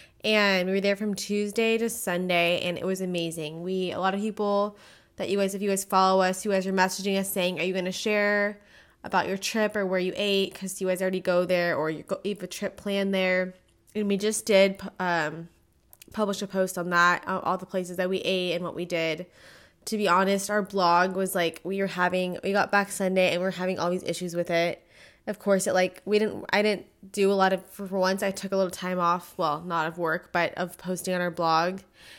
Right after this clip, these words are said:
And normally I post, like, five, well, this is Alexis. I usually do a lot of the blog posts. I do, you know, usually five to six a week, and I posted, like, once while we were there. So that was a lot for me. And, of course, we got back Sunday, and our blog was down, and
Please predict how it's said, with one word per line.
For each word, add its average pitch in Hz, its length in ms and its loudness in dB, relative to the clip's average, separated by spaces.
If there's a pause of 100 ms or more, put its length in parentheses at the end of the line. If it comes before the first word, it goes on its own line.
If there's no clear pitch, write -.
(180)
And 180 580 4
normally 196 320 2
I 196 40 2
post, 180 460 -4
like, 151 280 -6
five, 160 420 0 (200)
well, - 280 -8
this 190 120 -8
is 185 40 -6
Alexis. 170 400 0
I 185 140 4
usually 190 260 0
do 180 160 -2
a 180 40 2
lot 170 100 4
of 170 60 -2
the 175 60 -2
blog 170 300 0
posts. 220 400 -2
I 180 140 0
do, 175 400 -4
you 185 100 -8
know, 180 80 -2
usually 190 340 -2
five 175 460 2
to - 80 -10
six 180 300 -6
a 180 40 -4
week, 175 400 -4
and 175 380 -2 (420)
I 180 120 -2
posted, 190 360 -2
like, 175 200 -2
once 156 320 -8
while 170 100 -6
we 160 60 -4
were 156 80 -2
there. - 240 -4
So 175 340 2
that 190 140 4
was 202 120 2
a 220 60 0
lot 185 240 6
for 202 160 -2
me. 180 380 -2
And, 180 360 2
of 196 80 -10
course, 202 240 -2
we 226 60 0
got 190 160 2
back 190 240 2
Sunday, 185 400 0
and 170 280 -4 (260)
our 202 120 -4
blog 180 380 0
was 190 160 -4
down, 170 460 0
and 160 320 -6